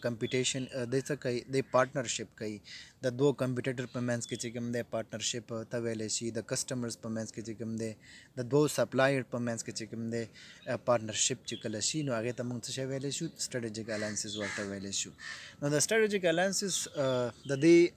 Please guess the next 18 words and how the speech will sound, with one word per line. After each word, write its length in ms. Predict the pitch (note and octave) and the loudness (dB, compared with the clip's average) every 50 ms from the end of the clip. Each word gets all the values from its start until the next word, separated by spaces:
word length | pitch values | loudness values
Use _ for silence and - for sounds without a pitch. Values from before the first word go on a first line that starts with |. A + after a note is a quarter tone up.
| - - _ - - C#3 A#2+ | -6 -20 _ -10 -4 -2 -2
هدف 380 | B2+ C3 C3 D#3 E3 D#3 - - | 0 4 6 6 6 6 4 -2
څه 60 | C#3 | -2
شی 220 | A#2+ - B2+ A#2 | -2 0 -2 -2
دی؟ 140 | A2+ A2 A2 | -4 -4 -4
د 160 | G#2+ A#2+ A2+ C3 | -4 -4 0 2
دې 80 | D3 E3 - | 2 2 2
آبجیکټیو 480 | C3 B2+ B2 A#2+ C#3 D3 C#3+ - C#3 A#2 | 0 -2 0 0 0 0 0 -2 -4 -4
څه 100 | - - | -2 -2
شی 160 | - C#3 A#2+ | -2 -2 -2
دی؟ 240 | A#2+ A#2+ A#2 C3 B2 | -4 -4 -4 -2 0
د 40 | |
دې 80 | C3+ C#3+ - - | 0 -2 -2 0
aims 260 | D#3+ E3 E3+ E3 D#3 - | 0 2 2 0 -2 -2
to 100 | - - C#3 A#2+ | -2 -2 0 -2
achieve. 280 | A2+ - - C#3+ A#2 - - - - - - - - - - - | -2 0 -2 -2 -2 -4 -8 -14 -18 -18 -18 -18 -18 -18 -14 -8
لکه 200 | C#3+ B2+ - C3+ | -8 -4 -4 -2
د 160 | C3 C3 C3+ C#3+ | -4 -2 2 6
دې، 260 | E3 F3 F3 E3+ | 6 8 8 6